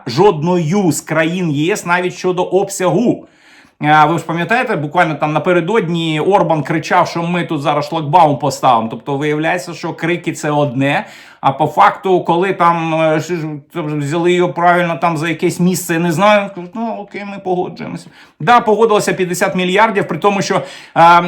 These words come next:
голоси, м, ну, бу-, буквально там паралельно з цим голосуванням. Угорщина не підтримує рішення про початок перемовин щодо вступу України до Є С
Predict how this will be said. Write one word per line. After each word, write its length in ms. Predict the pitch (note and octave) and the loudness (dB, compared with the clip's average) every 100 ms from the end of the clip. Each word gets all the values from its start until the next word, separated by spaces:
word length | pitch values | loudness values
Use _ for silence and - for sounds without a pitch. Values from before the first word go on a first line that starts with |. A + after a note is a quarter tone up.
| F3+ | 4
голоси, 640 | D#3+ E3+ F#3+ - A#3 A#3 | 6 8 6 2 0 2
м, 320 | G3+ F3 F3 E3+ | 2 0 -6 -4
ну, 100 | F3 | -4
бу-, 220 | C#3+ D3+ | -4 -6
буквально 520 | C#3+ F3 G3+ F#3+ F3+ | -6 2 4 4 4
там 220 | D#3+ F3 - | 0 0 4
паралельно 580 | F3+ F#3 F#3+ F3 D#3 | 4 6 4 2 0
з 80 | D3+ | -4
цим 140 | E3+ D#3 | -4 -2
голосуванням. 720 | D3+ D#3+ E3+ E3 A3 F3 F3 | 0 -2 -2 0 0 0 -2
Угорщина 480 | G#3+ A#3 B3+ A3+ G#3+ | 0 2 0 -2 -2
не 100 | A3+ | -4
підтримує 440 | G#3+ G#3+ A3 G3 | -4 -4 -4 -4
рішення 320 | G#3 - G3 | -4 -6 -6
про 140 | F#3 F#3 | -6 -8
початок 420 | F#3 G3+ G3+ - | -4 -4 -4 -4
перемовин 440 | F#3 F#3 G3 G3+ | -4 -2 -4 -4
щодо 240 | - F3+ F3+ | -6 -6 -6
вступу 260 | - G3 | -8 -6
України 340 | F#3 F#3 F#3+ F#3+ | -6 -4 -4 -2
до 140 | E3 | 0
Є 200 | G3 G3+ | 0 0
С 100 | F#3+ | -2